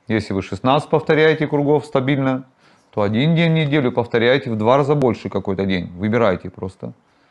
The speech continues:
чтобы развить вкус повторять.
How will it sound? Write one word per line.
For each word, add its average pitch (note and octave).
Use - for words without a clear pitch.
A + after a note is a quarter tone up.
чтобы A2
развить A2
вкус C3+
повторять. G2+